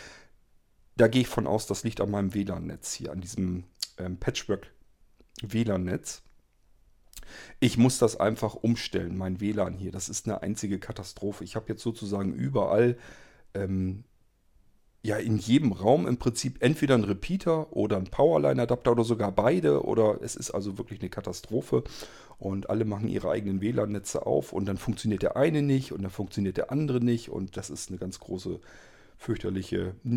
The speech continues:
Unschönheit. Und das muss ich irgendwann einfach mal austauschen. Da kommt ein ganz starker Sender hin.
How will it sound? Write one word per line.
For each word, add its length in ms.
Unschönheit. 800
Und 260
das 160
muss 140
ich 160
irgendwann 380
einfach 280
mal 260
austauschen. 840
Da 100
kommt 300
ein 320
ganz 280
starker 640
Sender 460
hin. 340